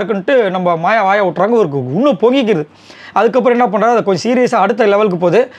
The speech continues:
அவங்க என்ன பண்றாங்க, <laughs> அங்க இருக்கிற திங்ஸ் எல்லாம் எடுக்கணும்னு பிளான் பண்றாங்க எல்லாரும் சேர்ந்து. இவர் லைட்டர் எடுத்துட்டு போய் ஒளிச்சு வச்சிட்டாரு. <laughs> அப்பதான் இந்த சீப்பு காமெடி வருது. வினிஷா கேக்குறாங்க,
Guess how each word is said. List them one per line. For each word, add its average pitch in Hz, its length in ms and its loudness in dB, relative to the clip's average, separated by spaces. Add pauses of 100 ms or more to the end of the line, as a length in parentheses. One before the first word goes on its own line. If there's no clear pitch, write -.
(200)
அவங்க 220 240 2
என்ன 254 120 2
பண்றாங்க, 208 500 0
<laughs> - 1040 -6
அங்க 180 220 2
இருக்கிற 233 200 2
திங்ஸ் 226 260 -2
எல்லாம் 262 160 2
எடுக்கணும்னு 208 320 -2
பிளான் 214 200 0
பண்றாங்க 180 300 -2 (160)
எல்லாரும் 202 340 2
சேர்ந்து. 202 400 0 (180)
இவர் 269 260 2
லைட்டர் 247 320 2
எடுத்துட்டு 220 300 -2
போய் 220 100 2
ஒளிச்சு 220 160 0
வச்சிட்டாரு. 160 280 -4 (180)
<laughs> 170 180 -2
அப்பதான் 220 260 -2
இந்த 254 120 0
சீப்பு 226 300 0
காமெடி 180 280 0
வருது. 175 220 0 (1160)
வினிஷா 277 280 2
கேக்குறாங்க, 226 460 0